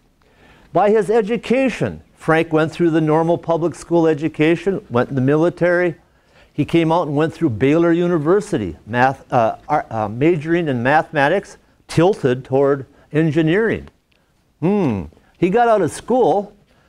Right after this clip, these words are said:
and he spent an entire career, entire career in the aerospace industry. He did such unique things, folks, as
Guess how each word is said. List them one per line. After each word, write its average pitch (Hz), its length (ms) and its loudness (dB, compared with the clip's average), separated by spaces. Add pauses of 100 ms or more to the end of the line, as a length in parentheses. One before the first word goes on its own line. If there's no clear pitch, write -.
(140)
and 151 80 2
he 165 80 2
spent 185 340 -2
an 160 140 0
entire 175 500 0
career, 175 600 -2 (480)
entire 196 460 0
career 196 400 0
in 160 100 -2
the 127 80 -2
aerospace 165 720 0
industry. 110 560 -2 (460)
He 254 140 2
did 196 180 0
such 175 300 -2
unique 175 380 0
things, 226 340 0
folks, 151 420 0 (560)
as 156 320 0